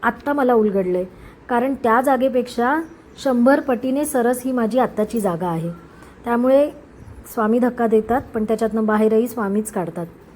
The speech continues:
तर हा मला माझ्या आयुष्यात आलेला सगळ्यात मोठा स्वामींचा अनुभव आहे. ह्यापूर्वीही आलेले आहेत, पण हा म्हणजे अगदी आश्चर्यकारक.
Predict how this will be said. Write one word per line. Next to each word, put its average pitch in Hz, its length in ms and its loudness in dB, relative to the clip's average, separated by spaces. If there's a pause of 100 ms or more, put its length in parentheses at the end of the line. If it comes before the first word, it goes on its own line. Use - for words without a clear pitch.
(360)
तर 269 120 4
हा 247 280 4
मला 262 340 2
माझ्या 233 320 -2
आयुष्यात 247 360 -2
आलेला 220 300 0
सगळ्यात 233 640 0
मोठा 220 320 0
स्वामींचा 220 500 0
अनुभव 180 340 -4
आहे. 165 100 -4 (520)
ह्यापूर्वीही 254 720 2
आलेले 262 340 4
आहेत, 233 280 2
पण 285 240 -4
हा 247 240 0
म्हणजे 311 440 -2 (400)
अगदी 226 300 0
आश्चर्यकारक. 240 640 0